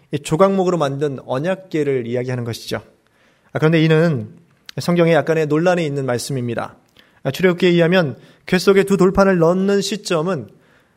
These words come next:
아, 출애굽 이 년 일월 일 일 이후이기 때문에,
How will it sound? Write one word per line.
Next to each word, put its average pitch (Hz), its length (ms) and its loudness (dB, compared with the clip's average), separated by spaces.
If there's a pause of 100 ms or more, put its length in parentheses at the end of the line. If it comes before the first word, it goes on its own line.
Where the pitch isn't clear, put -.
(220)
아, 135 80 -6
출애굽 214 360 4
이 170 160 2
년 190 460 2
일월 214 300 4
일 233 160 0
일 185 240 0
이후이기 180 480 2
때문에, 147 500 0